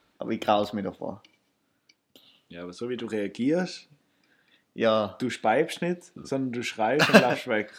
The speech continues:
Speaker 2: Das ist schon <laughs>
Speaker 1: Okay.
Speaker 2: Nein, aber sag noch Beispiele, wo man Angst haben kann.
Speaker 1: Nein, was ich zum Beispiel, also was ich nicht mag,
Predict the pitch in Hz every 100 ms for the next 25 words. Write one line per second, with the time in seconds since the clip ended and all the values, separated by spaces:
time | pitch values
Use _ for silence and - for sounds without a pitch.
0 | - - 123 131 135 135 143 143 139 -
1 | 170 - - - - - - - - -
2 | - 135 - 123 165 170 185 196 185 143
3 | 165 170 127 110 95 104 147 151 - 160
4 | 170 139 117 110 - 107 90 185 220 -
5 | - - 156 175 202 196 175 165 185 -
6 | 151 160 - - 139 143 143 170 175 160
7 | 180 185